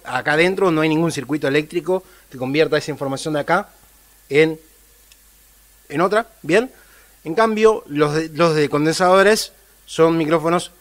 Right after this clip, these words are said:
activos que utilizan, ya le digo, de, la cápsula va a un amplificador J fet, que es un amplificador un poco más complejo, son amplificadores más complejos, son amplificadores complejos que trabajan con vo-, alto voltaje, por lo general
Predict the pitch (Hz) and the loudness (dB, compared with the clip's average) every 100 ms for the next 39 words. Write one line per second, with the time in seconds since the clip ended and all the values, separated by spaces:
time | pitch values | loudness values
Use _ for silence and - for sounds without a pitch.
0 | _ - 143 - 190 131 110 - _ - | _ -16 -14 -4 -2 -2 -6 -12 _ -8
1 | 143 147 180 - 117 107 _ _ 147 143 | -6 0 0 0 -6 -8 _ _ -6 -4
2 | 143 110 _ _ _ - 135 143 151 190 | -4 -6 _ _ _ -12 -10 -4 -2 -2
3 | 208 - 214 202 156 160 170 156 139 156 | -2 -2 0 2 2 2 0 -2 -4 0
4 | 175 160 160 165 208 226 - - 135 147 | 0 0 -4 -2 2 0 0 -14 -6 -4
5 | 143 135 131 139 139 123 165 170 - 151 | -2 -4 0 0 0 -4 -4 -4 -6 -4
6 | 180 190 208 - _ - - 151 151 139 | -2 -2 -4 -8 _ -20 -6 -2 -2 -2
7 | 131 139 147 151 156 151 170 170 185 - | -4 0 0 0 -4 -4 -4 -4 -6 -10
8 | - _ _ - _ - 151 147 151 - | -20 _ _ -20 _ -10 -6 -6 -8 -14
9 | 131 120 147 160 151 139 175 180 208 - | -14 -6 -2 0 -2 -2 0 0 -2 -6
10 | _ _ - 139 156 165 139 143 123 143 | _ _ -8 -2 0 0 -2 -4 -2 -4
11 | 151 151 147 135 214 165 135 135 147 180 | -4 -4 -2 0 -2 0 -4 -4 -2 -2